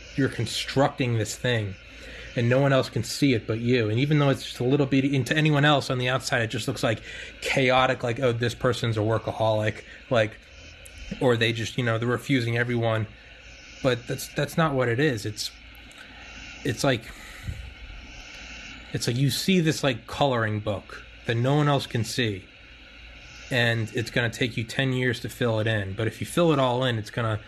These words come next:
it's gonna be better than the Sistine Chapel.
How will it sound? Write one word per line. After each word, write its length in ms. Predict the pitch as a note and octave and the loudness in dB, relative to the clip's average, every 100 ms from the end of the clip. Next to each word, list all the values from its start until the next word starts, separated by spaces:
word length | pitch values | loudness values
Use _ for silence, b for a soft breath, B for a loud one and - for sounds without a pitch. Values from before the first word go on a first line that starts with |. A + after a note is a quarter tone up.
| B B B - | B B B -8
it's 160 | A#2 | -4
gonna 220 | - A#2 | -2 0
be 180 | G#2+ A#2 | 0 -2
better 260 | A2+ A#2 A#2 | 0 2 2
than 100 | A2+ | -2
the 80 | G#2 | -2
Sistine 440 | - - - A2 | -4 -4 -2 -2
Chapel. 400 | - A#2 A#2 - | 0 0 -2 -10